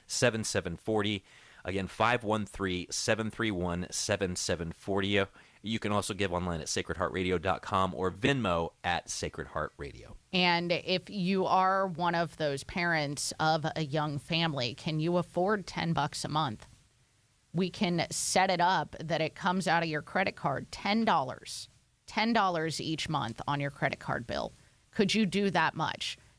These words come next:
Speaker 2: That is what we've been asking folks to do during this membership drive, particularly because we're very intentional about calling it a membership drive. We recognize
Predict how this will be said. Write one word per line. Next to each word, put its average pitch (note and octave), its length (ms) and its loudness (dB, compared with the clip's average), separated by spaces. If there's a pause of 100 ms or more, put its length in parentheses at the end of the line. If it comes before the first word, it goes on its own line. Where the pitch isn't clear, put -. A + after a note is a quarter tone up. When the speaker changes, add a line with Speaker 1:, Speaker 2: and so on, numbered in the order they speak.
(100)
Speaker 2:
That F#3 380 4
is F3+ 380 0
what F#3 260 2
we've F#3 160 0
been D#3+ 240 -2
asking E3+ 500 0
folks - 420 -2
to - 180 -2
do A#2+ 420 -2 (400)
during G3 380 2
this E3+ 240 0
membership D#3+ 580 0
drive, C3 500 0 (140)
particularly C#3+ 800 -4
because E3+ 640 0 (720)
we're G#3 160 4
very A#3 320 4
intentional G#3 640 2
about E3 280 4
calling G3+ 400 0
it D#3+ 220 2
a F#3 140 2
membership F3+ 1080 2
drive. D3 720 2 (260)
We A3+ 120 0
recognize E3+ 920 0